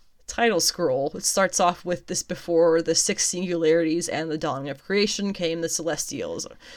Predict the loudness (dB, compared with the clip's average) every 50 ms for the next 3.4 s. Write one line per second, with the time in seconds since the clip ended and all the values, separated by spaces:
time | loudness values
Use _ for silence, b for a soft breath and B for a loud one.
0 | B B B B B -4 -4 0 2 2 4 4 2 2 2 2 2 4 4 4
1 | 4 2 2 2 2 2 2 2 2 0 -4 -4 -4 -2 -4 -4 -4 b b b
2 | b b 4 6 8 10 8 8 6 4 2 0 -2 -4 -2 -2 -2 -2 0 -2
3 | -2 -2 -4 -6 -8 -8 -10 -12